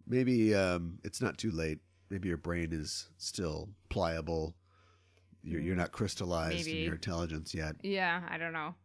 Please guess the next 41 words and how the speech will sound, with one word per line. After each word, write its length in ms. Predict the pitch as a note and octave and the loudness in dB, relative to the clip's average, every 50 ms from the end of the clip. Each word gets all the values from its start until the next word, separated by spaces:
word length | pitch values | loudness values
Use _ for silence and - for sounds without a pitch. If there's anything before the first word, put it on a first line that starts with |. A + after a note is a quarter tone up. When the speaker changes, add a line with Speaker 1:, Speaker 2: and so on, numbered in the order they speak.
| _ | _
Speaker 1:
There's 200 | - G2+ B2+ C3 | 2 4 4 4
Speaker 2:
We'll, 60 | - F3+ | 6 6
Speaker 1:
things 180 | F#3 F#3+ C#3+ D3 | 4 4 8 8
that, 120 | D#3 D3+ | 8 8
Speaker 2:
we'll 80 | D3 C#3 | 8 6
Speaker 1:
like, 80 | C3+ | 6
I 60 | C3 | 6
Speaker 2:
see. 60 | C#3 D#3 | 6 6
Speaker 1:
wanna 140 | F3+ E3 | 8 8
learn 160 | D3+ C#3 B2+ A#2 | 8 8 6 6
to 60 | G#2 | 4
play 140 | - A#2+ A2 | 2 0 0
the 100 | F#2+ E2+ | 0 -2
piano. 680 | - G#2 G2+ F2+ F#2+ F#2 F#2 F2+ E2+ E2 D#2 D#2+ - - - - - | -4 -2 0 0 0 2 2 0 0 0 -2 -2 -6 -10 -14 -6 2
I 40 | A#2+ | 4
mean, 120 | B2+ B2+ | 4 4
I 40 | B2+ | 4
can, 320 | - C3+ B2 G#2+ F#2+ - - _ _ | 2 0 -2 -2 -4 -6 -12 _ _
<sighs> 360 | - G#2+ F#2+ - - - G#2+ - | -10 -10 -8 -8 -10 -10 -10 -6
like, 220 | - F#2+ F#2+ - - - | -6 -6 -6 -6 -4 -2
at 120 | A2+ G2 | -2 0
beginner's 400 | F#2+ A2 A2 B2 A#2+ G#2+ G#2+ G2 F#2+ | 0 0 2 4 4 4 4 2 2
level, 240 | F#2 F2 D#2 D#2 D2+ | 0 0 0 0 -4
I 80 | D2+ | -4
can 100 | D2 D2+ - | -6 -8 -10
play 140 | - C#2 | -10 -8
the 80 | B1+ C2+ | -8 -8
piano, 260 | - - - - - C#2+ | -8 -8 -8 -8 -8 -8
but 100 | D2 E2 | -6 -4
I 60 | F2+ | -2
wanna 160 | G2+ A2 A2+ | 0 2 2
get 160 | G2+ F#2 - - | 2 0 0 0
Speaker 2:
Sure. 100 | - - | 2 2
Speaker 1:
better. 340 | G2+ G2+ F2+ D#2 D2 C#2 - - - - - - - - - - | 4 4 4 2 0 -4 -8 -12 -20 -20 -20 -20 -20 -20 -14 -8
But 100 | - E2 | -6 -4
I 40 | E2+ | -2
wonder 180 | G2 C3+ E3 | 0 2 2
if 60 | E3+ B2 | 0 0
it's 140 | A2 - | -2 -6
too 160 | - - A2+ - | -6 -6 -4 -2
late, 240 | D#2+ D2 - - | -2 -4 -6 -6